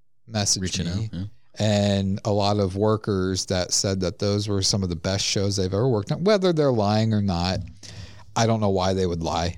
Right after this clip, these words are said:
Speaker 1: I mean, they didn't have to send me a message anyways, but it's like they said, those are some of the, the best shows they've worked on.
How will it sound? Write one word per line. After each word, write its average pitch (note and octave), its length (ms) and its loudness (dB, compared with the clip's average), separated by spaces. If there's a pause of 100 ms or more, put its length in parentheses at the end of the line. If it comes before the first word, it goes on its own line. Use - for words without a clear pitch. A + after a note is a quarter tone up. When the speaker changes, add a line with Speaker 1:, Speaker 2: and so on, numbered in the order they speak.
Speaker 1:
I F#2+ 60 -4
mean, G2 160 2
they G2+ 140 2
didn't G2 240 -2
have G#2 140 0
to - 80 0
send G2 200 2
me F#2+ 100 2
a F2 60 2
message F#2 500 0 (340)
anyways, G#2 580 2
but F#2+ 340 0
it's G#2+ 220 0
like G2 200 0
they G#2+ 120 0
said, G#2+ 180 0
those G2+ 180 2
are A2 60 0
some A#2 200 2
of G#2+ 60 2
the, F#2 360 0
the F#2+ 120 -2
best G#2 320 0
shows A2+ 320 2
they've A#2+ 200 0
worked G2 320 -4
on. F#2+ 320 0